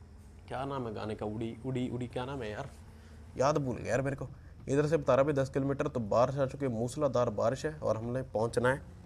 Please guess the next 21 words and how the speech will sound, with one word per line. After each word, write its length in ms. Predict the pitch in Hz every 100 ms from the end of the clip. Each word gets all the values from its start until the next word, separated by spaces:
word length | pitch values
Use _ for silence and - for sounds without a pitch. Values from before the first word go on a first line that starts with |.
| -
सी 200 | - 123
पोर्ट, 240 | - 107 - - - -
मतलब 280 | 95 127 120
इस 120 | 131
कोने 280 | - 117 117
से 100 | 123
उस 120 | 156 -
कोने 240 | 117 107
में। 120 | 107 117 - - - -
अभी 160 | 147
तो 100 | 165
हमको 220 | 151 151
पूरे 280 | 156 143 147
रोड 160 | 139 131
याद 240 | 120 110
हो 60 | 104
गए 100 | 110
बेंच 200 | 123 123
इस 120 | 117
गेम 200 | 110 107
के, 80 | 101